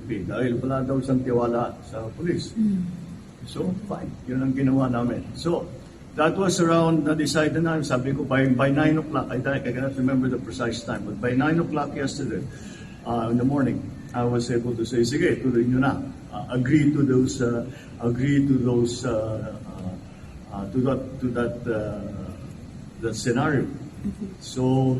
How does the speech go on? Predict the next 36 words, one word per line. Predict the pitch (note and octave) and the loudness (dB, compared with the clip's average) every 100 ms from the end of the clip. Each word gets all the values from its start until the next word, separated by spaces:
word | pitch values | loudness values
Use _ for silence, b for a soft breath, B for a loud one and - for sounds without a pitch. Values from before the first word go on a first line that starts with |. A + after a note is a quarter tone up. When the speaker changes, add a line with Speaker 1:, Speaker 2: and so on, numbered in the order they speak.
| - - | -2 -8
Speaker 1:
and | A#2 A#2+ A#2+ | -4 -2 0
that | C3+ | 0
was | D3+ C3+ | -2 -2
it. | A2 | -2
So, | C3 | -2
tuloy-tuloy | C#3 C#3+ D3+ - C#3 C#3 | 0 2 2 2 0 2
ng | C3 B2+ | 2 2
pag-uusap. | B2 A#2 C3+ A#2 - | 0 0 -2 -2 -4
How | G#2+ | -4
do | A#2 B2 | -2 0
we | B2+ | 0
do | - D3 C#3 C#3+ | 0 -2 0 0
it? | - | -2
Where | A#2 A#2 A#2 | -2 0 0
do | |
we | A#2 A#2 | -2 -4
do | B2+ | -4
this? | B2 - | -4 -6
Where? | G#2+ - - - B B B B - - C3 B2 | -10 -10 -12 -14 B B B B -18 -16 -10 -4
By, | C#3+ D3 D3 D3 C#3 C#3 - - - - | -2 0 2 2 0 -2 -8 -14 -16 -6
at, | C3+ C#3 - | -2 -2 -2
uh, | D3+ D3 - - - - - - - | -2 -2 -4 -10 -12 -12 -14 -14 -10
three | - F3+ G3 G3 F3+ - - - - | 0 4 6 6 2 0 -6 -10 -10
forty, | - F3 F3 E3+ A#2+ A2+ - - - - - - - - - | 2 4 4 2 -2 -4 -6 -14 -16 -18 -18 -18 -18 -18 -14
uh, | C3 C3+ C3+ C3+ C3 | -4 2 4 6 6
in | B2+ | 8
the | C#3+ C#3 | 8 6
afternoon | C#3 - C#3+ C#3 B2+ F#2+ - - - - - - | 4 2 4 6 8 6 2 -4 -6 -12 -16 -12
of | A#2 A#2 A#2 | -2 -2 2
yesterday, | C#3 C3 C#3+ A#2 G#2 F#2+ F#2+ - - - | 2 2 0 0 0 -4 -6 -10 -14 0
lumipad | C3+ D3 C#3+ D3 C#3 | 2 4 2 0 0
na | D3 | 2
yung | C#3+ | 2
C | C3+ C#3 | 2 2
one | B2+ B2 | 2 2
thirty | A#2 B2 A#2+ A2 | 0 -2 -2 -6